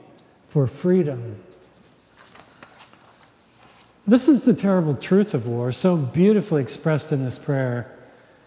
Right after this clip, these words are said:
that it so violently rips the world into two parts, you know? Friends and foes, enemies and allies. The middle ground becomes the battlefield.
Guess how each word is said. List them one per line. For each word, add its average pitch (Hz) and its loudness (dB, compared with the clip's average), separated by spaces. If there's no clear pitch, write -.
that 185 2
it 185 2
so 208 2
violently 196 2
rips 156 0
the 185 4
world 165 2
into 180 4
two 202 2
parts, 135 -8
you 147 -2
know? 175 0
Friends 202 2
and 185 2
foes, 190 2
enemies 208 4
and 156 2
allies. 165 -2
The 165 2
middle 214 6
ground 180 0
becomes 180 -2
the 156 0
battlefield. 160 0